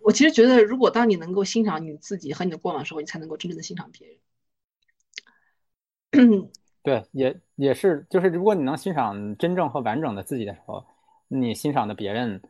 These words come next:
Speaker 2: 也是真正而完整的对方，而不是你期待对方出现的那个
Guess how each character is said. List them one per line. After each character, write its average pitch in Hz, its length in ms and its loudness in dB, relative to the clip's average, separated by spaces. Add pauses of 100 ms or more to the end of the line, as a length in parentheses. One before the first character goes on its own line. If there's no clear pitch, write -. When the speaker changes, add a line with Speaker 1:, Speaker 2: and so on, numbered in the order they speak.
(360)
Speaker 2:
也 110 160 -2
是 127 160 -6
真 135 160 -2
正 127 80 -2
而 107 160 -6
完 104 200 -4
整 101 200 -8
的 90 200 -12
对 110 200 -2
方， 113 220 -4
而 107 100 -10
不 113 100 -12
是 120 160 -6
你 113 260 -4
期 - 160 -4
待 135 280 0 (120)
对 123 160 -2
方 120 280 -6
出 - 180 -10
现 107 240 -6
的 98 100 -8
那 95 220 -12
个 95 260 -14